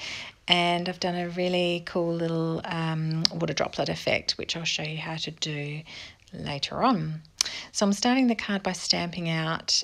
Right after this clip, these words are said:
actually I'm using the bath from the Rub a Dub Lawn Fawn set, and I'm just going to stamp a mask as well because I want obviously to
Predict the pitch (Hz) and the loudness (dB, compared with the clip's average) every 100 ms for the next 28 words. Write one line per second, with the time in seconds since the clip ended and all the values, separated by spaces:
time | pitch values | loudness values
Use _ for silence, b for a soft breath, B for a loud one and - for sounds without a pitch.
0 | - 160 - 175 170 170 165 165 170 160 | -2 -2 -2 -2 -2 -2 -2 -2 0 0
1 | 190 - - - 175 165 165 165 160 160 | 0 -4 -8 -6 -4 -2 -2 -2 -2 -6
2 | 156 160 160 - _ _ 170 165 165 165 | -4 -4 -4 -6 _ _ -4 -2 -2 -4
3 | 170 165 165 160 170 196 - 170 165 165 | -2 0 -2 -2 2 2 0 -2 -2 -4
4 | - 165 160 - 160 156 160 - 160 156 | -4 -4 -4 -4 -4 -4 -6 -8 -6 -4
5 | 156 160 - 156 160 156 156 160 165 160 | -4 -4 -6 -6 -4 -4 -4 -6 -6 -4
6 | 156 - - - B B B B B 165 | -4 -6 -4 -4 B B B B B -6
7 | 160 160 165 165 - 170 156 156 156 156 | -2 -2 -2 0 0 0 0 -2 -2 -4